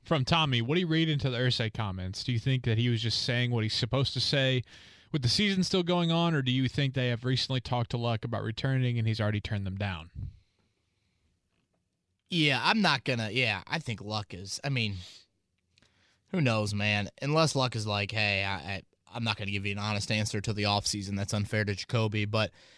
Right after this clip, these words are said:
Speaker 2: I, I would like to think that, like, those comments come from at least something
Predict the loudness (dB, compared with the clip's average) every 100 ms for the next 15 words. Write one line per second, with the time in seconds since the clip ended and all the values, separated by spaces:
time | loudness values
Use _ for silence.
0 | _ -2 2 2 4 4 2 2 -2 -8
1 | -2 0 0 -2 -6 -4 -4 -4 -6 -20
2 | -12 -4 -4 0 0 0 0 -2 0 0
3 | 0 0 0 0 -2 -4 -2 0 2 2
4 | 0 -4 -2 -4